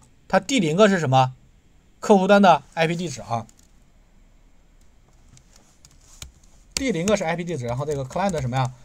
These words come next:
client A D D R里边的第一个是它的端口号啊。那这个内容我们先不知道啊，我们先不管啊。来，内容我们先不打印了，就打印这个东西，看到没有？嗯，哎，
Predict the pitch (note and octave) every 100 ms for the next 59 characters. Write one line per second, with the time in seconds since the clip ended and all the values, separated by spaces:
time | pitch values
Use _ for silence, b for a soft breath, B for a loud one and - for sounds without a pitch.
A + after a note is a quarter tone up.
0 | - - D#3+ E3+ E3+ F#3+ F#3 F3 C#3+ B2+
1 | E3+ - A3+ C4+ A#3 - - - D#3 D3
2 | F3 B2+ D3+ B2+ A#2 B B B3+ C4 D4
3 | E4+ A3 G3+ D#3+ D3 C4 A3 A3+ C#4 C3
4 | B2+ - C3+ B2+ B3 C4 B2+ C#3 C3 -
5 | - C#3+ G#3 D#3 C#3 C3 F#3 F3 B2 B2+
6 | B2 - C3 E3+ C#3+ C#3 C3 D#3 D3+ C3+
7 | A#2+ - B B B B B B B -
8 | - _ - E3 D#3+ D#3+ - - - _
9 | - - _ - - - - D3 G3+